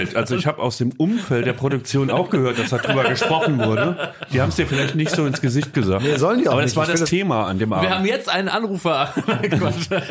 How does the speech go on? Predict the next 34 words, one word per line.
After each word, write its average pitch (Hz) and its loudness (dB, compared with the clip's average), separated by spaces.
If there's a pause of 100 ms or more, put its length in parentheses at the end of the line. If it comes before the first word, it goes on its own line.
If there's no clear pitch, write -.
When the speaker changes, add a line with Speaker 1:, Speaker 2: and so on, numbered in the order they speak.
(120)
Speaker 3:
Ich 135 0
find 185 0
das 175 2
super, 196 2
dass 165 0
der, 143 4
dass, 131 -2
dass 131 2
das 127 0
praktisch, 139 0
dass 120 0
so 139 0
eine 139 2
Gespräche 151 2
aus 123 0
dem 127 -2
Umfeld 131 0
gar 127 2
nicht 147 -2
an 127 -2
mich 131 0
herankommen, 117 0 (460)
weil 131 4
so 156 2
soll's 190 2
auch 156 -2
sein. 127 -2 (220)
Die 143 -2
Speaker 1:
Ja. 113 -2
Speaker 3:
können 165 4
sagen, 156 2
was 143 0
sie 139 0
wollen. 175 0